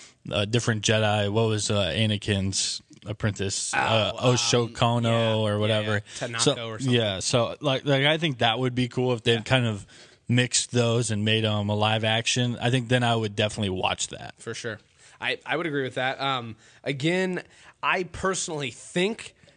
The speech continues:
Speaker 2: they're, on a T V setting, they're probably gonna go more like a Rogue One and take it off the Jedi. That's what I think, because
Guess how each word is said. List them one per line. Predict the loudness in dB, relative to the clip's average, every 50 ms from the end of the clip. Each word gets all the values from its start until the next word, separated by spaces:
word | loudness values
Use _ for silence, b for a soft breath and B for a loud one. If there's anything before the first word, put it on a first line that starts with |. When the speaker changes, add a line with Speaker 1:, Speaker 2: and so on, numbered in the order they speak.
| b -2
Speaker 2:
they're, | 0 0 0 0 -2 -12 _ -20 -18 -8 -4
on | -2 -2
a | -2 -2
T | -4 -4 -4 -4 -6 -6
V | -4 -4 -4 -4
setting, | -2 0 0 0 0 0 -2 -4 -2
they're | -2 -4 -4
probably | -4 -2 0 0 2 0 0 -2 -4 -2
gonna | -2 -2 -2 -2
go | 0 0 0 0
more | -2 -2 -2 0 0 0
like | -2 -2 -4 -6 -6
a | -8 -6
Rogue | -4 -2 -2 -2 -2 -2
One | -4 -4 -4 -4 -4 -4
and | -6 -8 -8
take | -8 -10 -8 -8
it | -8 -10 -8
off | -6 -6 -6 -6 -6
the | -6 -6
Jedi. | -4 -4 -4 -2 -2 -2 -4 -4 -6 -8 B B B B B B B
That's | B -6 -4 -2
what | -2 -2
I | -2
think, | -2 -4 -4 -4 -4 -4 -6
because | -8 -6 -4 -4 -4 -4 -4 -6 -8 -12